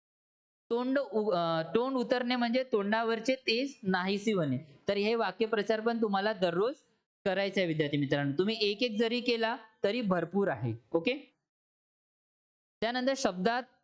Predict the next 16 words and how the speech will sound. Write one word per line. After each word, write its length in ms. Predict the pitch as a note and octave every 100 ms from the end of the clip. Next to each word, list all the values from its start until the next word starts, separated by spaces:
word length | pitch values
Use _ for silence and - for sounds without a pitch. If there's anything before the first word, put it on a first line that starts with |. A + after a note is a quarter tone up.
| _ -
अ, 400 | D#3 D3+ D3+ D#3
शब्दार्थाचा 720 | - F#3 F3 A#3+ B3 A#3 B3+
वाक्यात 340 | A#3 F3 G3+ F#3+
उपयोग. 360 | D#3 D3 B2 D3
आता 180 | D#3 G3
बघा, 200 | D#3 D3
हे 160 | F3+
पण 180 | F#3 A3
आपल्याला 280 | G#3 G#3+ G#3+
पेपरमध्ये, 520 | G#3 F3+ F#3+ F#3 G3
मराठी 320 | F#3 E3+ F3
ग्रामरमध्ये, 540 | F3 E3 E3+ F3 F3 F3+
मराठी 280 | D#3+ D#3
व्याकरणमध्ये 460 | E3 D3+ E3 E3 G#3
विचारलं 380 | G#3 - D3+ C#3
जातात. 220 | A#2+